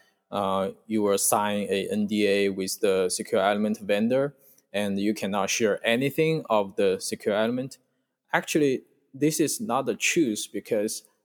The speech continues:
uh, if you are, because it's like a negotiation between the hardware vendor and the, the secure element vendor.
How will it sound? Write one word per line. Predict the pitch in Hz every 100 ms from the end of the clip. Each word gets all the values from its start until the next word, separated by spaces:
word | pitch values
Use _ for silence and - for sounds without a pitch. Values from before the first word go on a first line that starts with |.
| _ _ _ _ -
uh, | 107 104 104 104 - _ -
if | 196 -
you | 117 120
are, | 113 107 101 - _ -
because | 110 147 143
it's | 165 -
like | 151 127
a | 127
negotiation | 113 107 117 123 127 139 147 107 107 -
between | - 98 - 117 113 113
the | 104 95
hardware | - 107 104 101
vendor | 95 107 120 101 95
and | - 104 101
the, | 101
the | 98 104 95
secure | 95 110 - 113
element | 147 127 90
vendor. | 90 92 85